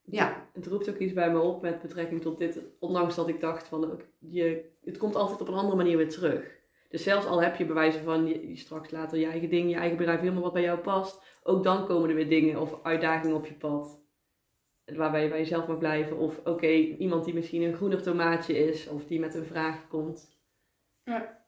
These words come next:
Speaker 3: Nee, dat is ook zeker waar.
Speaker 2: Ja.
Speaker 3: Want ja, op mijn studie had ik dus ook één iemand waar het heel erg mee klikte. Dat had ik al gezegd. En die stopte.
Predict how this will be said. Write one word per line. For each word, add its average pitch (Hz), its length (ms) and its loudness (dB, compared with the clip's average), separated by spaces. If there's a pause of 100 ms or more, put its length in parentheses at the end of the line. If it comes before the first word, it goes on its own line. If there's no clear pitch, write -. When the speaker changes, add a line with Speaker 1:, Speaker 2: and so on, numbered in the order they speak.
(240)
Speaker 3:
Nee, 240 180 2
dat 226 120 4
is 226 60 4
ook 240 100 0
zeker 220 320 0
waar. 196 240 0
Speaker 2:
Ja. 165 180 -2 (180)
Speaker 3:
Want 226 160 -6
ja, 240 260 6
op 233 60 2
mijn 233 200 4
studie 240 340 0
had 214 100 4
ik 208 80 -2
dus 214 180 -4
ook 208 120 -2
één 220 260 -4
iemand 208 240 -2
waar 202 220 -2
het 208 100 -4
heel 233 220 6
erg 214 180 4
mee 208 100 -4
klikte. 202 600 -8 (420)
Dat 196 220 -12
had 202 140 -8
ik 202 120 -6
al 202 80 -2
gezegd. 214 320 0
En 226 180 2
die 240 140 4
stopte. 240 760 -2